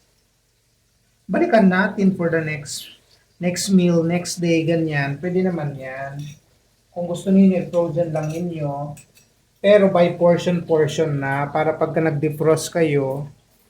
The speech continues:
eh, madali na lang siyang, ah, ano, mag-portion, portion. Kasi kung i-dip-, kung i-frozen nyo ng, ano, ng pangkalahatan, paano pag gusto nyong kumain ng pakonti-konti lang, di ba?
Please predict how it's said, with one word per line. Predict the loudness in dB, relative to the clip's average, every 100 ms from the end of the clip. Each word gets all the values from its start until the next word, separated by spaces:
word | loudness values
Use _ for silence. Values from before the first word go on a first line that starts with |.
| _ 0
eh, |
madali | 2 4 6 6
na | 6 4
lang | 2 -2
siyang, | -4 -2 -2
ah, | -2 -4
ano, | -4 -2 -2 -2 -6 -12 _ _ _ _ _
mag-portion, | -4 -2 -2 0 0 0 -2 -2
portion. | -2 -6 -6 -6 -4 -4 -2
Kasi | -4 -2 2
kung | 4 4
i-dip-, | 4 2 2 -4 -14 -20 _ _
kung | 2 4
i-frozen | 4 2 4 4 4
nyo | 0 0
ng, | -4 -6
ano, | -6 -2 -2 -2
ng | -4 -4 -6 -6 -8 -8
pangkalahatan, | -12 -8 -4 -4 -2 -4 -4 -6 -8 -8 -10 -12 -12 -12 -14 _ _
paano | -4 -2 0
pag | -2
gusto | -2 -2 0
nyong | 0
kumain | -2 -2 -2 -2 -2
ng | -4 -6
pakonti-konti | -6 -6 -6 -6 -6 -6 -4 -2
lang, | -2 -4 -6
di | -10
ba? | -10 -12 -12